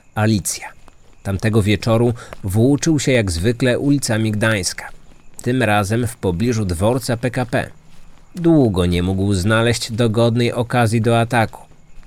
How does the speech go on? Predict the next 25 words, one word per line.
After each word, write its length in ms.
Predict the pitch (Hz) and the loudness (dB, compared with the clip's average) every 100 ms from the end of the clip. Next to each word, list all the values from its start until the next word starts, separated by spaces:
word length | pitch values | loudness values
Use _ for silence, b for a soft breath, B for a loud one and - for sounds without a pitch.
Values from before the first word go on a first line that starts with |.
| - | -6
Wokół 540 | 98 120 120 139 135 | 0 2 2 2 0
kręciło 560 | 117 107 101 - 117 117 | 0 -2 0 0 0 0
się 160 | 117 | 0
za 140 | 110 113 | 2 2
dużo 280 | 120 113 123 | 2 2 4
ludzi. 400 | 127 120 80 - - - - B B B - | 6 4 0 -10 -20 -20 -18 B B B -4
Wsiadł 440 | - 160 165 151 | 0 2 4 2
więc 280 | 131 139 110 | 4 2 2
w 60 | |
wieczorny 560 | 95 104 135 135 123 113 | 2 2 2 2 2 0
pociąg 500 | - 120 123 127 120 | 0 0 0 0 0
do 120 | 123 | 0
Tczewa. 640 | 120 - - 139 110 78 - - - - - - - - - - | -2 -4 0 2 2 -4 -12 -16 -20 -20 -20 -16 -16 -18 -14 -6
Był 340 | 87 101 104 | 0 2 2
już 240 | 104 101 - | 0 -2 -2
tak 280 | 120 156 | -2 -2
wygłodzony, 1000 | 135 139 131 127 104 90 73 71 87 107 | 0 2 4 2 2 0 -2 -2 -2 -2
że 240 | 95 101 101 - | 0 0 0 -2
postanowił 760 | 127 - 123 120 110 107 113 | -6 -4 -4 -2 0 0 0
nie 220 | 104 127 | 0 0
wybrzydzać. 840 | 143 156 160 165 123 73 - - - - - - B B B 104 | 0 0 2 2 2 0 -8 -14 -14 -18 -18 -20 B B B -2
Wypatrywał 800 | 113 - 127 - 120 127 135 117 | 0 2 0 0 0 2 2 2
jakiejkolwiek 1000 | 123 139 135 117 - 113 113 107 104 | 0 0 -2 -2 0 0 2 0 -2
samotnej 640 | - 117 104 90 - 87 85 | -4 -2 -2 -4 -4 -6 -4
kobiety. 520 | 95 85 90 82 | -4 -2 -4 -4